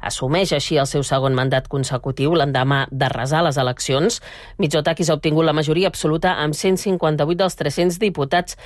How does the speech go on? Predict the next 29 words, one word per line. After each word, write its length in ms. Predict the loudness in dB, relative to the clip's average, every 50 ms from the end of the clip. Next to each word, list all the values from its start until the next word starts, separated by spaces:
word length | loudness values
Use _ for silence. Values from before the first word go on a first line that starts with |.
| -20 -20 -16 -10
Cinquanta 640 | -4 -2 -2 0 2 2 2 2 2 0 -2 -2 -2
d'aquests 300 | -2 -4 -6 -6 -4 -2
diputats 640 | -2 0 0 0 2 2 2 2 0 -2 -4 -4 -4
els 240 | -2 -2 -2 -2 -4
ha 60 | -4
aconseguit 480 | 0 0 0 2 2 2 2 2 0 0
gràcies 480 | 0 0 0 0 0 0 0 0 0
al 80 | 0 0
fet 160 | 0 -2 -2
que 80 | 0 -2
el 80 | -2
sistema 320 | -2 -2 -2 -2 0 0 2
electoral 400 | 0 0 0 -2 -2 0 0 0
grec 300 | 0 0 -2 -2 -4 -8 -18 -20 -20 -20 -10 -4 -2
els 160 | -2 0 0
atorga 380 | 0 0 2 2 2 2 2 0
automàticament 760 | 0 0 -2 0 0 0 0 0 0 0 0 0 0 2 0
el 80 | 0 0
guanyador 340 | 0 0 0 0 0 0 -2
dels 200 | -2 -4 -4 -6
comicis. 640 | -6 -6 -4 -4 -6 -6 -6 -6 -6 -6 -6 -10 -6 -2 0
Les 260 | 2 2 2 2 2
eleccions 480 | 0 0 0 0 0 0 0 0 -2
han 160 | -2 -2 -2 -2
confirmat 540 | -2 -2 -2 -2 -2 0 0 -2 0 2
la 180 | 2 2 2 2
davallada 400 | 2 2 2 2 2 2 0 0
de 80 | 0 -2
l'esquerra 600 | -2 -4 -4 -4 -2 -2 -2 0 0 -2 -2